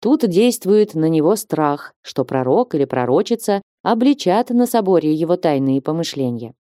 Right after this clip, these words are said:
Зато с посторонними хлысты лукавы и правды ни за что на свете не скажут. Обман кого-либо из своих возмущает весь корабль. А откровенность с чужим ещё больше.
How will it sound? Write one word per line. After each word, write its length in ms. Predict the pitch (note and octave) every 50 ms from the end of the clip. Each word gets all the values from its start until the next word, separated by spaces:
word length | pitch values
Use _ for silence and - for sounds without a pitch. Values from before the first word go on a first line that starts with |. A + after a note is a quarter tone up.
| _ _ _ _ -
Зато 320 | D#3 E3+ G3+ G#3 - C4
с 80 | B3 -
посторонними 800 | - G#3 G3 - G#3+ G3 G#3 C4 C#4 A#3+ F#3+ D#3 D3 C#3+ C#3 C3
хлысты 480 | B2+ - D#3+ E3+ F3 - - - A#3 A3
лукавы 720 | G3 G#3 G3 F#3 - G#3+ A#3+ C4 A#3+ D#3 B2+ A#2 G#2+ - _ _ _
и 120 | - A3+ A3
правды 520 | A3 - G#3 A#3+ C4+ C4 G3+ E3 D#3 D#3
ни 220 | D#3+ F3+ B3 D4+
за 200 | C#4 G#3 A3 G3
что 280 | F#3+ - - - B3+ C#4+
на 140 | B3+ G#3+ G3+
свете 420 | - - D3 D3 F3+ F3+ F#3 E3
не 140 | D#3 D#3 D#3
скажут. 580 | D3+ - - C3+ B2+ B2 A#2 A2+ A2 - - _ _ _ _ -
Обман 360 | E3 F#3 F#3 G#3+ C4+ D#4 D#4
кого-либо 580 | C4 - F3+ E3 E3+ F3+ F3+ G3 A3 G3+ F#3 F#3
из 180 | F#3 F3 -
своих 360 | - E3+ F3+ G#3 B3 C#4+ - -
возмущает 640 | F3 F3 D#3+ E3+ F3 F3+ - - C4 C#4 A#3+ -
весь 200 | F3+ - F#3 G3
корабль. 480 | - - F#3 E3 C3+ A#2+ A2+ A#2 G2+ - _ _ _ _ _ _ _ _ _ _ -
А 180 | D#3 E3 D#3
откровенность 920 | D#3 D#3 - - D#3 D3+ D3+ D3+ F3 A#3+ B3 A#3 F#3+ E3 D3+ - - - - -
с 160 | - - -
чужим 580 | - - D3 C#3 B2+ C3+ D#3+ A3+ C4 C4+ B3 - _ _ -
ещё 580 | C3+ C3 C#3+ E3 C#3 - - - - D3 G3 A#3+
больше. 600 | A3 G#3 A3+ F3+ C#3+ B2 - - - A#2 A2+